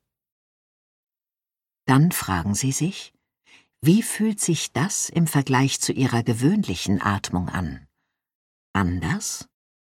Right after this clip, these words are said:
Gemütszustand Gelb, in dem unser Nervensystem dauerhaft aktiviert ist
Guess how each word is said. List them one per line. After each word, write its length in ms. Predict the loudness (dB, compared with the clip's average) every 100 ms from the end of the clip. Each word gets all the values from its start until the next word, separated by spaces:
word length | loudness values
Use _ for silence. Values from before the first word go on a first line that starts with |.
| _ _ _ _ _ _ _ _ _ _ _ _ _ _ _ _
Gemütszustand 1000 | 4 6 6 2 0 2 2 4 2 2
Gelb, 440 | 2 4 2 0 -14 -20 -20 _
in 160 | 4
dem 220 | 10 8 8
unser 280 | 4 2
Nervensystem 960 | 4 4 2 4 4 4 -2 0 2 2
dauerhaft 600 | 2 2 2 2 -2 -2
aktiviert 580 | -4 -2 -2 2 2 2
ist 380 | -2 -2 -2 -6